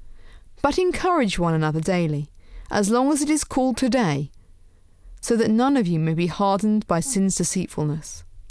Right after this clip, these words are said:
We have come to share in Christ,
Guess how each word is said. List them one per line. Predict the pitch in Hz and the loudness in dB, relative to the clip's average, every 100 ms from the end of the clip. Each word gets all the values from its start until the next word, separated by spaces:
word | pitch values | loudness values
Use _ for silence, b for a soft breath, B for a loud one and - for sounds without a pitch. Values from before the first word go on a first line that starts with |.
| - - - B B B B B 220 | -20 -20 -20 B B B B B 0
We | 294 359 | 2 4
have | 381 - | 2 0
come | 285 269 277 | 0 2 2
to | |
share | 269 262 226 208 | 2 2 2 2
in | 190 | 0
Christ, | - 180 147 143 - | 0 -2 -2 -6 -12